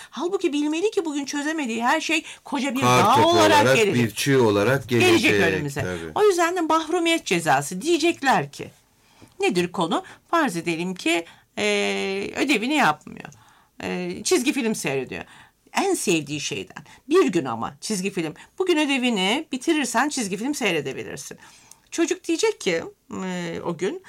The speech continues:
Speaker 1: "Tamam anne, ben çizgi film sevdim, ödevimi yapacağım." Hayır. İlk önce ödev, sonra çizgi film.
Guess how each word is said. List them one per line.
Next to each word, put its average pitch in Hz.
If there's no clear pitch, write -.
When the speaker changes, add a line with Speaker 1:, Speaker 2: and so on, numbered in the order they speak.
Speaker 1:
"Tamam 381
anne, 302
ben 320
çizgi 330
film 320
sevdim, 339
ödevimi 269
yapacağım." 185
Hayır. 147
İlk 262
önce 196
ödev, 190
sonra 240
çizgi 143
film. -